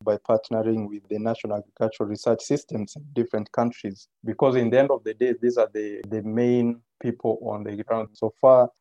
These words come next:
sip has been strengthening the capacities of various stakeholders in production of quality seed, all the way from pre-basic seed, which is early generation seed, to quality declared seed, which is produced at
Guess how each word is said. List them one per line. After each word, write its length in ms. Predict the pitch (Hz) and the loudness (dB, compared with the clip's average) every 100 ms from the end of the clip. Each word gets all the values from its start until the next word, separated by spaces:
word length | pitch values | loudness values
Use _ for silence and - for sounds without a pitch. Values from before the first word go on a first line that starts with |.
| _ | _
sip 260 | - 147 139 | 0 2 4
has 180 | 113 | 4
been 220 | - 151 113 | 2 -4 -4
strengthening 760 | - 131 123 131 120 120 117 | -2 0 2 2 2 2 0
the 120 | 104 | -2
capacities 680 | - 107 123 120 120 113 104 | -2 2 2 2 0 -2 -4
of 140 | 107 | -6
various 400 | 107 127 127 120 | 2 2 2 -2
stakeholders 760 | - 101 - 117 110 98 101 _ _ | -8 -8 -2 -2 -2 -6 -8 _ _
in 160 | 110 - | -10 -4
production 420 | 113 131 156 120 | 2 2 2 -4
of 80 | 104 | -4
quality 380 | 117 117 117 107 | -2 0 -2 -6
seed, 280 | - 117 101 - - | -6 -6 -6 -4 4
all 300 | 135 147 127 | 6 6 4
the 160 | 113 | 2
way 160 | 123 127 120 | 2 0 -2
from 300 | - 110 107 - _ | -2 0 -2 -10 _
pre-basic 600 | - 110 131 127 127 123 | -10 2 2 2 0 -4
seed, 400 | - 131 123 120 | -4 -6 -4 -2
which 200 | 117 117 | -2 0
is 160 | 113 - 113 | -2 -2 2
early 160 | 113 | 2
generation 640 | 110 110 104 110 - 110 | 0 -8 -4 -6 -6 -10
seed, 320 | - - 120 123 - | -10 -4 -2 -4 -10
to 380 | - 113 107 104 | -10 -8 -8 -12
quality 380 | - 190 117 123 | -12 -12 -10 -8
declared 480 | 110 101 117 113 107 | -8 -6 -2 -2 -2
seed, 260 | - 117 110 | -4 -4 -4
which 200 | 117 117 | -4 -2
is 140 | 113 | -2
produced 600 | - 107 101 113 110 - | -4 -6 -2 -2 -2 -4
at 140 | 107 | -6